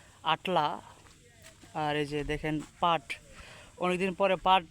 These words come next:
শুকাতে দেখলাম, এটা যে কি একটা ভালো লাগতেছে। পাটকে বলা হয় সোনালী আঁশ, এটা একটা অর্থকরী ফসল ছিল বাংলাদেশের।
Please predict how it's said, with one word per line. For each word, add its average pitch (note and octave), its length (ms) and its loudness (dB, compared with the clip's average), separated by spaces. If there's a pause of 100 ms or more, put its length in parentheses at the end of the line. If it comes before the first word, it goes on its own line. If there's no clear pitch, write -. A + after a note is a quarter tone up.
(180)
শুকাতে F3 420 -2
দেখলাম, E3+ 400 0 (380)
এটা E3 200 -2
যে E3 120 -4
কি - 160 -6
একটা F3 220 0
ভালো D#3 240 -2
লাগতেছে। E3+ 460 -6 (640)
পাটকে F#3 460 2
বলা F#3 220 2
হয় F3+ 180 2
সোনালী F#3 440 0
আঁশ, F3 440 0 (260)
এটা E3+ 360 0
একটা E3 340 0
অর্থকরী F3+ 520 -2
ফসল F3 260 -4
ছিল E3+ 220 -2
বাংলাদেশের। E3 600 4